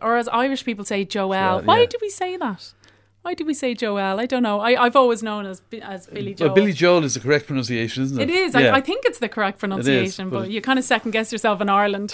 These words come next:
Speaker 2: Well, I did twenty years of Billy Joel as well in
Speaker 1: <laughs>
Speaker 2: France.
Speaker 1: Oh, did you?
Speaker 2: I remember in Croke Park once, he, he did wh-, when, uh, it's between, it was before the new Hogan stand was built anyway. They, they had built one new stand in Croke Park, and you got the escalators down, a big steep stand, magnificent new stand.
Speaker 1: Yeah.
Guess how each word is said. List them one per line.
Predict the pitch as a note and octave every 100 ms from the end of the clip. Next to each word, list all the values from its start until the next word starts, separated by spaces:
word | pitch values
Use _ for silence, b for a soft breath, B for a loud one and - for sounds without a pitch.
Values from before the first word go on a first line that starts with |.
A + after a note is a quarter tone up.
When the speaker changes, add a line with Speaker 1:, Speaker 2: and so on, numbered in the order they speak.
| -
Speaker 2:
Well, | C3
I | D#3+
did | D#3
twenty | - D3+ B2+
years | B2 B2 A2
of | A#2+
Billy | A2+
Joel | G#2+ A2 G#2+ G#2
as | F2+ A2
well | G#2
in | G2
Speaker 1:
<laughs> |
Speaker 2:
France. | - - F#4+
Speaker 1:
Oh, |
did | - C5+ D#5
you? | B4+ D#4 A3+ -
Speaker 2:
I |
remember | C#3+ D3 E3 E3
in | C#3+ D#3 C3
Croke | D#3+ D3 -
Park | C#3 C3
once, | C3 A2
he, | D3 C#3 - B B
he | C#3+
did | C#3+ C#3 A2+ b b b _
wh-, | - - B2
when, | A#2 A2
uh, | A2 G#2 G#2 G2+ - _ _ -
it's | -
between, | C#3 - B2
it |
was | A#2+
before | - A#2+ E3 E3+
the |
new | D3 C#3+
Hogan | C3+ B2 A#2
stand | - A#2 A2
was | F#2+
built | G#2+ G2
anyway. | A2 G#2
They, | G2 -
they | A#2 A2
had | A2+
built | C#3+ B2+
one | A#2 D#3 D3
new | B2
stand | A#2 - A#2+ A2
in | G#2+
Croke | - G#2 G2+
Park, | G#2 G#2 - _ b b b b b b -
and | A2+ A#2 -
you | C3+
got | A2 C#3 -
the | B2
escalators | C3 - A#2 G#2+ G2 F2+
down, | A2+ G#2
a |
big | F2+ D3
steep | - B2 G#2+
stand, | - A#2 G#2
magnificent | G2+ C3+ E3 G#2+ G2+
new | G2+
stand. | G2+ A2+ G2+ F#2+
Speaker 1:
Yeah. | G#3+ G3+